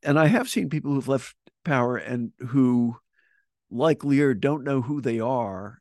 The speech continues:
after they've left power and suddenly find it intolerable that the kind of deference and, uh, uh, treatment that they used to get,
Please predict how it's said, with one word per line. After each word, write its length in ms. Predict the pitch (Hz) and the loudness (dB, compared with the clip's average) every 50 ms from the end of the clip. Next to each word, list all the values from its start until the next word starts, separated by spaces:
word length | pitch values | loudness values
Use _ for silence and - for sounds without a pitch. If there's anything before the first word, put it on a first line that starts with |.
| _ - | _ -10
after 580 | - 110 110 - - - 113 107 107 104 101 - _ _ - | -6 -6 -6 -4 -2 0 2 2 2 2 0 -4 _ _ -4
they've 420 | 110 104 104 98 95 101 107 - - - - - _ _ _ - | 0 0 2 0 0 -2 -8 -14 -16 -18 -20 -20 _ _ _ -2
left 300 | 113 110 101 - - - | -2 -2 -2 -4 -6 -4
power 580 | - 95 87 90 87 85 85 85 101 110 113 _ _ _ _ _ _ _ _ _ _ _ - | -2 -2 0 0 -2 -2 -4 -4 -6 -8 -12 _ _ _ _ _ _ _ _ _ _ _ -4
and 680 | - 123 117 120 120 117 117 117 113 110 110 104 - - _ - | -2 0 2 2 4 4 4 2 2 0 -2 -4 -8 -16 _ -16
suddenly 540 | - - - - - 160 151 - 147 139 131 | -14 -12 -4 0 2 2 2 4 2 0 2
find 340 | 123 - 131 127 127 113 | 2 2 0 0 2 2
it 140 | 120 117 110 - _ | 0 0 -2 -4 _
intolerable 840 | - 113 110 107 - 127 123 117 120 123 120 117 107 110 98 95 101 | -6 -4 -4 -4 -2 -2 0 0 0 0 -2 -4 -4 -4 -6 -6 -6
that 180 | 104 110 104 - | -6 -8 -8 -8
the 60 | 110 | -8
kind 220 | 101 - 98 98 101 | -6 -4 -4 -4 -4
of 120 | 98 - | -6 -2
deference 720 | - 101 101 - - 113 104 101 98 101 104 - - - | 0 0 0 0 0 -2 -2 -2 -2 -4 -6 -8 -8 -8
and, 300 | 95 90 90 92 98 101 _ _ _ _ _ - - - - - - - _ - - | -8 -8 -8 -8 -10 -12 _ _ _ _ _ -20 -20 -20 -20 -20 -20 -20 _ -10 -6
uh, 520 | 98 104 104 101 104 95 95 98 101 101 110 113 - - - | -4 -2 -2 0 0 0 0 0 -2 -2 -4 -6 -8 -10 -8
uh, 420 | 104 98 90 92 101 87 85 92 - | -6 -4 -2 -2 -2 -2 -4 -6 -4
treatment 380 | - - 135 127 107 110 107 - | -2 0 0 2 2 0 -2 -2
that 140 | 107 101 - | -2 -2 0
they 80 | 107 | 2
used 300 | 104 113 120 127 - - | 2 2 2 0 -2 -4
to 60 | 123 | -4
get, 280 | 98 - 107 104 101 | -2 0 0 0 0